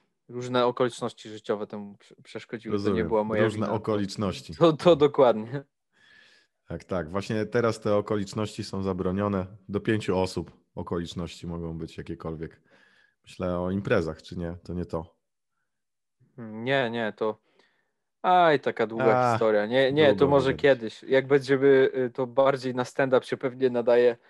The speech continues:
Speaker 1: którego nigdy nie zrobię, y, bo, bo to taka trochę traumatyczna. A o-, a możemy zrobić odcinek o traumach, bo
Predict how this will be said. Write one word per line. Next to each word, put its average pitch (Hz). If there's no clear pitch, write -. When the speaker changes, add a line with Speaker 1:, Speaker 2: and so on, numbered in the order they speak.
Speaker 1:
którego 127
nigdy 127
nie 123
zrobię, 123
y, 113
bo, 113
bo 117
to -
taka 117
trochę 120
traumatyczna. 117
A 113
o-, -
a 156
możemy 226
zrobić 135
odcinek 110
o 110
traumach, 101
bo 123